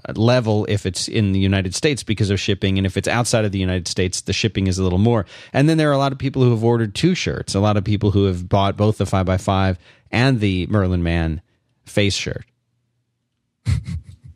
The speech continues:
So just something to note.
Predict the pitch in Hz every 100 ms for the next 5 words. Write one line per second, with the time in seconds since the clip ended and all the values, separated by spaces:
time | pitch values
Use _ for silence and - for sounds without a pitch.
0 | _ _ _ - - - - - - -
1 | - - 95 156 170 135 131 110 110 92
2 | -